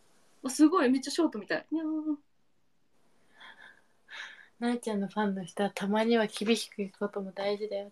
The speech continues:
Speaker 2: 全部褒めたらいいってわけじゃない。本人のためにならないから。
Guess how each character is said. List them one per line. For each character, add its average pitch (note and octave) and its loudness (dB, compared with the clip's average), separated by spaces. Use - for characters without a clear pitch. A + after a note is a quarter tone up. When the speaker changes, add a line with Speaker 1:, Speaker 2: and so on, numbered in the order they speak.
Speaker 2:
全 A#3 -2
部 A3 -4
褒 G#3+ -8
め G#3+ 2
た F#3+ -6
ら F#3 -4
い G3+ 2
い G#3+ 4
っ G#3 -16
て G#3+ 2
わ A#3 6
け A3+ 2
じ G#3 -8
ゃ F#3 -12
な G3 -8
い。 - -14
本 C4 6
人 B3 6
の G3+ 2
た G#3 2
め G#3+ 6
に G#3 6
な G#3 6
ら A3 6
な A#3+ 8
い A#3 4
か - -10
ら。 - -10